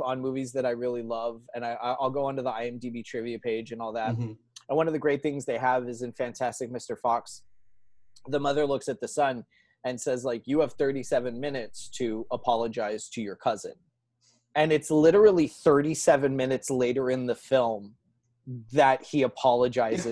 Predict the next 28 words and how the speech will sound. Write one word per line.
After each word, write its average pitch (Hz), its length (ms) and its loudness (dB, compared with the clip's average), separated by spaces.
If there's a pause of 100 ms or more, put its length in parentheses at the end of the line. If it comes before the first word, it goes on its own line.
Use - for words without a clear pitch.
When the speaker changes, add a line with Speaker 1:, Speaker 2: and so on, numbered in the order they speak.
(120)
Speaker 1:
It's 147 220 2
like 170 180 8
Speaker 2:
<laughs> 175 40 -6
Speaker 1:
thirty-seven 190 640 8
minutes 185 340 8
Speaker 2:
That's 180 160 -4
great. 190 240 2
Speaker 1:
to 220 200 8
the 208 100 8
mark 196 260 8
of 170 140 6
her 175 180 8
mother, 160 260 6
of 151 140 6
his 147 180 2
mother 156 260 4
saying, 147 300 4 (200)
"You 135 100 0
have - 60 -6
thirty-seven 135 640 4
minutes," 120 440 -2 (200)
Speaker 2:
<laughs> 226 200 2
Speaker 1:
or 156 120 10
however 180 400 8
many 180 220 4
minutes 165 380 2
she 160 140 -8
says. 147 360 4